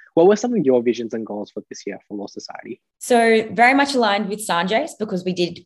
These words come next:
Speaker 2: kind of brainstorm something that would be an overarching goal or a vision for the society. Um, but in addition to that, I really wanted to diversify some of the initiatives that we offer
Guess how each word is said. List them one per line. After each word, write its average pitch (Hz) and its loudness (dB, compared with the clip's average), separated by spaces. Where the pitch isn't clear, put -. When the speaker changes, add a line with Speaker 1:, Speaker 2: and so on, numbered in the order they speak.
Speaker 2:
kind 185 0
of 151 -8
brainstorm 160 -4
something 170 -6
that 156 -2
would 151 -8
be 143 -4
an 151 -6
overarching 151 -2
goal 165 0
or 147 -6
a 143 -6
vision 175 -4
for 175 -6
the 165 -2
society. 185 -2
Um, 175 0
but 196 0
in 202 2
addition 208 0
to 240 -4
that, 175 0
I 175 -2
really 180 -2
wanted 226 -4
to 220 -10
diversify 147 -4
some 165 -8
of 151 -8
the 147 -4
initiatives 147 -6
that 165 0
we 143 -4
offer 202 -2